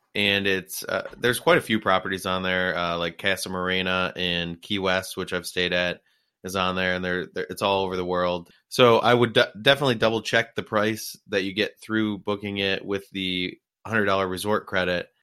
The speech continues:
and just booking it direct with, without the credit, 'cause Hyatt runs this game where they're like, "Hey, you get the third night free," but when you actually punch it in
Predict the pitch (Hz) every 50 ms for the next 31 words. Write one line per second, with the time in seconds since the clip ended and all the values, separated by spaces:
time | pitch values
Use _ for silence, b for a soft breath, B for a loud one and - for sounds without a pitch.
0 | _ _ - 107 104 98 92 98 92 - - 107 95 104 98 98 95 90 - -
1 | _ _ - - 98 98 95 95 - 101 95 92 - 95 - - 92 98 92 92
2 | 95 98 - 101 - 104 101 104 - - 98 90 85 - - - 98 98 101 98
3 | - - 101 101 98 92 90 98 95 - - 98 95 95 95 95 95 92 90 90
4 | 87 85 87 85 - 123 123 117 110 104 113 92 - 92 - - - 104 101 98
5 | 98 98 95 - - _ - 113 120 117 113 113 113 110 - _ _ _ _ _
6 | - 110 107 104 104 101 101 101 98 - 104 95 87 - - 120 113 107 - 101
7 | 101 107 107 107 104 107 107 104